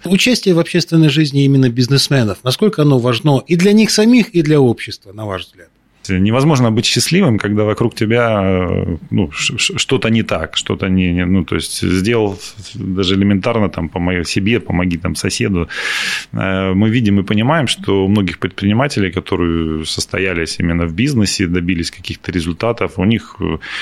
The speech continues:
Speaker 2: ну, много других моментов. Им хочется, чтобы их признавали. А признавать за что? За то, что ты сам просто себе чемпион. Люди, э, ну, мне кажется, вот, э, совсем по-другому начинают многие смотреть на окружающий мир, и хочется, чтобы этот мир был лучше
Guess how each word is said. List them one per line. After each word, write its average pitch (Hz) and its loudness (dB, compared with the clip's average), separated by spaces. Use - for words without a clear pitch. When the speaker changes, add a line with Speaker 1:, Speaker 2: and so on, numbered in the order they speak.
Speaker 2:
ну, 151 4
много 185 4
других 117 0
моментов. 92 0
Им 139 2
хочется, - -2
чтобы 92 -4
их - -10
признавали. 95 0
А 87 -4
признавать 110 0
за 113 0
что? - -8
За 82 -2
то, - -6
что - -4
ты 104 -4
сам 110 -2
просто 98 0
себе 110 -2
чемпион. 135 0
Люди, 127 2
э, 98 0
ну, 123 2
мне 123 4
кажется, 107 -2
вот, 104 -2
э, 92 -4
совсем 107 0
по-другому 113 2
начинают 95 0
многие 98 2
смотреть 98 -2
на 92 -2
окружающий 92 0
мир, 131 2
и 92 0
хочется, - -4
чтобы 87 -4
этот 87 -2
мир 101 2
был 98 2
лучше 92 0